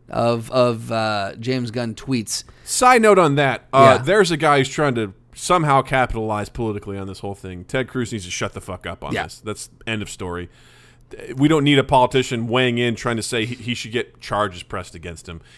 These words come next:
Speaker 2: He can go eat a giant bag of dicks.
Speaker 1: So, so, well, I'm gonna, I'm gonna preface it with this. Uh,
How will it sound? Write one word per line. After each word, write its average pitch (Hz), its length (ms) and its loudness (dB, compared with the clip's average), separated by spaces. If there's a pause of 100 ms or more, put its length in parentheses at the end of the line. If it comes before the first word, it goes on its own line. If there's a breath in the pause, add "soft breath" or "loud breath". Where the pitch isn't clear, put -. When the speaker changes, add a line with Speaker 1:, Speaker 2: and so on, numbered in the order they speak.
(120 soft breath)
Speaker 2:
He 135 160 -4
can 123 100 -2
go 107 360 2
eat 117 140 0
a 101 60 0
giant 98 400 -6
bag 90 220 -6
of 80 80 -16
dicks. 80 260 -14
Speaker 1:
So, 156 380 4 (220)
so, 165 240 8
well, 151 200 8
I'm 156 180 2
gonna, 147 360 2
I'm 139 100 2
gonna 139 120 4
preface 165 400 0
it 131 80 -2
with 113 160 -6
this. 101 260 -6 (460 soft breath)
Uh, 110 640 2